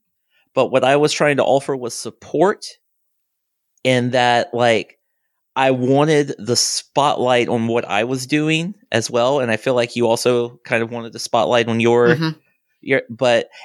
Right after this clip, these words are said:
Speaker 1: at the same time, I was also willing to say, "What you're doing is cool. Let me help you get there."
Speaker 2: Mm-hmm.
Speaker 1: But there got to be a point where I definitely saw the competition,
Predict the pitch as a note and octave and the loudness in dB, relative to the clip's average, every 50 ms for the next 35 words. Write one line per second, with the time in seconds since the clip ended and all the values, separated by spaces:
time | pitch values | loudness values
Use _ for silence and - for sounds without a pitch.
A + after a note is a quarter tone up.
0 | - A#2+ C3 A#2 A#2+ A2 - - D3 D3 B2+ B2 - D#3 C#3 C#3 C3+ C3 - - | -2 -2 -2 0 0 -2 -2 0 0 -2 -2 -4 -2 -2 0 2 2 2 2 2
1 | B2+ B2+ B2+ B2+ B2 - B2 C3 C3 B2+ - C3 B2 A#2+ A2+ A#2 A#2+ A#2 A#2 A#2 | 2 2 2 0 0 2 2 2 2 2 2 2 2 4 4 4 2 4 4 2
2 | A#2 A2+ A2+ - - - B2 A2+ A2 G#2+ G#2+ - - A#2+ A2+ A2 A2 A2 A2 A2 | 2 0 0 -4 -8 -10 -8 -8 -6 -6 -6 -4 0 2 4 4 4 4 2 2
3 | - _ _ _ _ _ _ _ _ - B2 B2 C#3+ C#3+ B2+ C#3+ D#3 D3+ C3+ - | -2 _ _ _ _ _ _ _ _ -4 -2 0 0 0 2 2 0 0 2 0
4 | D3+ D3 C#3+ C#3 B2+ A#2+ A#2 G#2+ G#2 - - - - - E3 D3+ C#3 B2 A2+ G#2+ | 0 2 2 2 2 2 2 0 0 -2 -6 -8 -2 0 2 4 4 4 4 4
5 | A2 G#2+ - - _ - A2+ A#2+ B2+ - A#2+ A#2+ A2 - C#3 B2 - - G#2 G2+ | 4 2 0 -4 _ -6 -2 -2 -2 0 0 -2 -2 0 0 -2 -2 -2 -6 -8
6 | F#2+ - A2 G2+ G#2+ - - C#3 D3+ E3 F3 G3+ A3 _ _ _ _ _ _ _ | -4 -2 -2 -2 0 0 0 0 2 2 0 -2 -4 _ _ _ _ _ _ _
7 | - E3 D3+ C3+ D3+ D3+ D3+ - _ - C#3+ C3 B2+ B2 A#2+ - - - - A#2+ | -4 -4 -2 -2 -4 -6 -8 -10 _ -2 0 2 4 2 2 0 -4 -12 -10 -4
8 | - C#3 C3 A2+ - D3 C#3 C#3 C3+ - - F3+ D3+ C3 D3+ D3+ D3 - A#2 - | -2 -2 -2 -2 -2 -2 0 0 0 -2 0 -2 0 0 2 2 4 4 2 2
9 | - - - D#3 C#3+ D#3 E3+ F3 D3+ A#2 B2+ A#2+ A2+ A#2 A#2 - B2+ B2 - - | -2 -6 -2 0 2 2 2 2 0 0 0 2 2 2 0 0 -2 -2 -2 -4
10 | - - C3+ B2+ - C3 B2 A#2+ - - - - C#3 B2 A#2+ - B2+ - - - | -6 -4 -4 -4 -2 -2 -2 -2 -2 -2 -2 -2 -2 -2 0 -2 -4 -2 0 -2
11 | A#2+ - - C#3 B2+ B2+ B2 A#2 | 0 -2 -2 -8 -10 -10 -12 -16